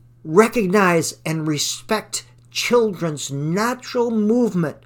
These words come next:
toward health and wholeness, so they can begin to trust their inner guiding impulses. This means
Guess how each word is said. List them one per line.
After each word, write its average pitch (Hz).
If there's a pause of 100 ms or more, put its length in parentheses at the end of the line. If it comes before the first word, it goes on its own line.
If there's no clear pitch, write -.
(520)
toward 156
health - (560)
and 214
wholeness, 196 (680)
so -
they 247
can 294
begin 226
to 226
trust -
their 202
inner 196 (280)
guiding 170 (260)
impulses. 160 (1000)
This 254
means 220